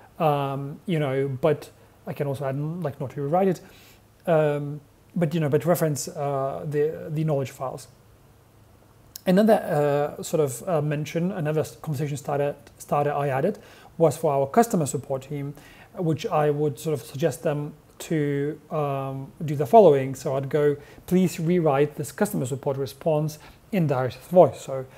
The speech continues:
whatever res-, you know, email they would have written to a client, uh, they could paste it, and based on the style, you know, chat G P T would generate them an email.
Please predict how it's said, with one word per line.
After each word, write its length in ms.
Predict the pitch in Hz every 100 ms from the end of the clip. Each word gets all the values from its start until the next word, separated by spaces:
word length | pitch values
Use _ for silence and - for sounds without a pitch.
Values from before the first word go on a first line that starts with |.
| -
whatever 360 | 165 143 139 135
res-, 220 | 139 135 - - 190
you 100 | 196
know, 140 | 143 139
email 280 | 160 143
they 140 | 135 139
would 160 | 135
have 140 | 131 165
written 340 | 214 202 208
to 120 | 196 151
a 40 |
client, 540 | - 156 151 151 151 - - - -
uh, 400 | 160 135 131 - 180 170
they 140 | 147
could 200 | 147 143
paste 360 | - 151 123 -
it, 140 | 165 - - - -
and 360 | 156 139 139
based 320 | 131 160 156 170
on 400 | 170 143 143 139 - _ - - - - _
the 120 | 156
style, 640 | 143 - 160 175 196 202 202 - - - - - _ - - _ - - -
you 80 |
know, 80 | 160
chat 220 | 151 151
G 40 | 139
P 120 | 147
T 60 | 147
would 180 | 139 127
generate 320 | 147 143 135
them 140 | 139
an 120 | 143
email. 380 | 160 170 139 -